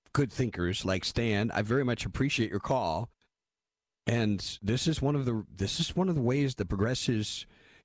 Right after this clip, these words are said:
have advanced their cause by getting rid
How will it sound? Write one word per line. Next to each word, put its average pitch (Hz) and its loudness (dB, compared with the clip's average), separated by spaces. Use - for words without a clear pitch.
have 107 0
advanced 131 0
their 117 2
cause - -2
by 101 0
getting 117 2
rid 123 2